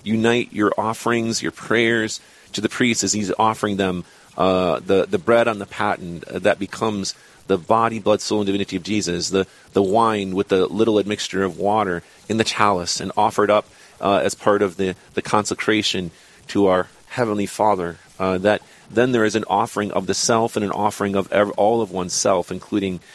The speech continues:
uh, one's weaknesses, uh, one's failures, but also one's sufferings, one's needs, one's disappointments and grief, and everything that is, uh, at times a cross and a difficulty, united to Jesus. So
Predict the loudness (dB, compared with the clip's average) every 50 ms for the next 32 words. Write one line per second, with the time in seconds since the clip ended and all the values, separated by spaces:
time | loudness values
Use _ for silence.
0 | -20 -20 -12 -6 -4 -2 -2 0 0 0 -2 -2 -2 -2 -2 -2 0 -2 -2 0
1 | 0 0 0 0 0 -2 -4 -6 -8 -14 -20 -20 -16 -8 -4 -2 0 0 0 0
2 | 0 0 -2 -2 -2 -4 -2 0 0 0 2 2 2 2 2 0 0 -2 -6 -8
3 | -12 -14 -20 -20 -8 -2 0 2 4 4 2 2 2 0 2 2 0 -2 -2 -2
4 | -2 -2 -2 -2 -4 -4 -4 -4 -4 -4 -4 -6 -6 -6 -6 -6 -6 -4 -2 0
5 | 0 0 -2 -4 -4 -2 -2 0 0 -2 -2 -4 -6 -4 -2 0 0 0 0 -2
6 | -2 -2 -4 -6 -4 -2 -2 -2 -2 -4 -8 -8 -6 -4 -4 -4 -4 -4 -4 -4
7 | -2 -2 -2 -4 -6 -10 -16 -20 -20 -20 -18 -10 -4 0 2 2 4 2 2 0
8 | 0 2 2 2 2 0 -2 -4 -8 -18 -20 -18 -8 -4 -2 -2 -2 -2 -4 -2
9 | 0 0 0 0 -2 -4 -8 -6 -2 0 2 2 2 0 -2 -2 -2 -2 0 0
10 | 0 0 0 0 0 0 -2 -2 -2 -8 -12 -12 -14 -18 -20 -20 -20 -20 -10 -6
11 | -4 0 2 2 4 4 2 0 -2 -6 -10 -10 -8 -6 -6 -4 -4 -4 -4 -6
12 | -6 -6 -6 -8 -10 -16 -20 -20 -20 -20 -20 -12 -4 2 4 4 6 6 4 2